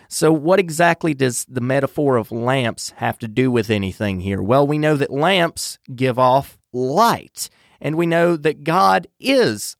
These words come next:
light. We know that God is love. We know that God is many things that are essential to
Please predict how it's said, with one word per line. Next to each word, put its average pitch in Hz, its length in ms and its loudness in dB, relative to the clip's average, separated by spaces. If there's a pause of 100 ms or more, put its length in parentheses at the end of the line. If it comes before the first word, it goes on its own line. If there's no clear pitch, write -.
light. 104 560 -8
We 113 140 -4
know 113 180 2
that 110 160 -2
God 117 240 2
is 110 160 -2
love. 120 380 0
We 107 80 0
know 113 160 0
that 107 160 -4
God 120 280 2
is 110 280 -4
many 170 500 2
things 127 440 0
that 117 140 0
are 107 140 2
essential 156 600 -2
to 131 340 -2